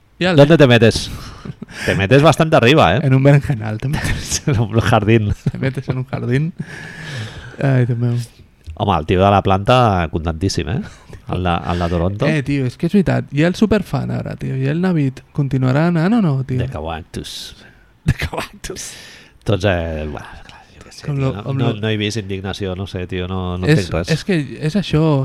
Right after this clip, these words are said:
Speaker 1: gràcies... Com que gràcies, tio, fill de puta?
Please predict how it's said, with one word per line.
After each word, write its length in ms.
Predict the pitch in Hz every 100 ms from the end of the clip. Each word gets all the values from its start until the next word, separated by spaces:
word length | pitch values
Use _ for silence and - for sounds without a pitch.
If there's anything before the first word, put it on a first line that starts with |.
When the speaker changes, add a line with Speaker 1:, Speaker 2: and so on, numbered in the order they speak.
| 131 -
Speaker 1:
gràcies... 840 | 135 135 160 - 156 151 143 131 - _
Com 180 | - 392
que 140 | - 311
gràcies, 500 | - - - 131 170
tio, 200 | 151 139 -
fill 300 | 160 143 123
de 100 | 117 -
puta? 400 | 190 311 349 -